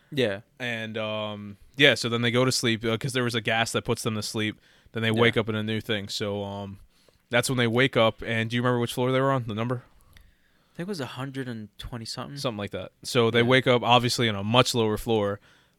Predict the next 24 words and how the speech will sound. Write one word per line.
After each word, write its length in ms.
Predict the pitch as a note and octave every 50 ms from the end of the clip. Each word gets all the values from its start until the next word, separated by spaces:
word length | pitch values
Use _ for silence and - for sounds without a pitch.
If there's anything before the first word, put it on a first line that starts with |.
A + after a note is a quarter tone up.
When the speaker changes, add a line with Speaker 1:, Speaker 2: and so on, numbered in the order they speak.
| _ -
Speaker 1:
Yeah. 280 | A#2 A2+ A2 A2 G#2+
Speaker 2:
Um, 100 | G#2+ A2 A2+
Goreng 380 | - B2+ B2 C3 B2+ B2+ B2 A#2
is 140 | A2+ G#2+ -
tied 520 | - - - - - C3 B2+ B2 B2 A2+
to 80 | - B2
the 100 | G#2+ A2
bed, 220 | G2+ A2+ A2 G#2 G2+
like, 180 | A2 G#2 G#2 - -
straight 340 | - - - - C#3 B2+ B2
up 100 | A#2+ A2+ G#2
restrained, 920 | G#2+ G#2 G#2+ G2+ - - - C3+ B2+ B2 B2+ B2 A#2+ A#2+ A#2 A2+ G#2+ G2+ - _ _ _ _ _ _ _ _ _ - -
restrained, 500 | A#2 A2 - - - D3+ D#3 D3+ B2+ A2+
restrained. 420 | G#2 - - A2 G2+ G2 F#2+ G2+ - _ _ _ - - _ _ _ _
Speaker 1:
Yeah. 180 | - A2+ G#2 G#2+
Speaker 2:
Um, 100 | G#2 G#2+
better 180 | G2+ B2+ C3 B2+
than 100 | B2 B2
what 80 | B2
I've 120 | A#2+ A#2 -
seen 120 | B2 A#2
in 40 | A2
the 60 | G#2+
hospital. 440 | G#2+ B2 A#2+ A2 - - G#2+ G#2